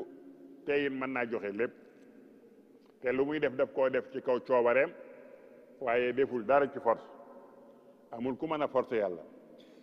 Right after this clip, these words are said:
Yàlla lu mu def daf koo neex.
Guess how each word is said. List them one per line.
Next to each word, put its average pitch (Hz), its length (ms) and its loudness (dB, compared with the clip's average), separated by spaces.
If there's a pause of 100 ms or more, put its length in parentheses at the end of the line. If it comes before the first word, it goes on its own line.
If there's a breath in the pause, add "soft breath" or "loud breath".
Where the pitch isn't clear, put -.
(600 loud breath)
Yàlla 123 360 4
lu 147 320 0
mu 160 160 -4
def 143 240 2
daf 131 200 2
koo 123 180 2
neex. 110 260 -4